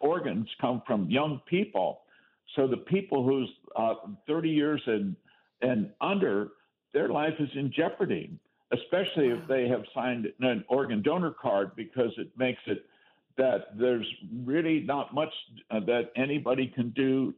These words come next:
Speaker 1: to help defend them, because they have already said, "Yes, take my organs." And, and, uh, and, and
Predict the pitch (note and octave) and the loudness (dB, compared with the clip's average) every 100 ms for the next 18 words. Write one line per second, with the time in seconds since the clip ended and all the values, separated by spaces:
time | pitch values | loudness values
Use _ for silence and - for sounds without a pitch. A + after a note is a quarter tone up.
0 | - A#2+ B2 C3+ C3 - B2+ A2+ D3+ F3+ | 0 2 2 0 -2 -2 -6 -4 -2 0
1 | F#3+ C3 A2 A2+ G#2+ B2+ A2+ G#2 - _ | 2 0 0 0 0 2 0 0 -6 _
2 | _ _ - A#2+ D3+ C#3 - - C3 A#2+ | _ _ -2 0 2 -2 -10 -2 0 0
3 | - C3+ C3+ D#3 D3+ - - - B2+ - | 0 0 0 -2 -4 -2 2 2 0 -6
4 | _ _ - D3 D#3+ - - _ D3 C#3 | _ _ -6 -4 -4 -8 -20 _ -2 -2
5 | C3 C#3 D3+ G3+ E3 C#3+ D2 E3+ - - | -2 0 2 0 -2 -6 -6 -8 -12 -6
6 | C3 B2 A2 G2+ F2+ - _ _ _ - | 0 0 0 -2 -4 -8 _ _ _ -2
7 | B2 A#2 A#2 A#2+ G#2+ G#2+ A2 - A#2 A2+ | 2 2 2 2 2 2 0 0 0 0
8 | G2+ _ _ _ B2+ A2+ | -2 _ _ _ 0 0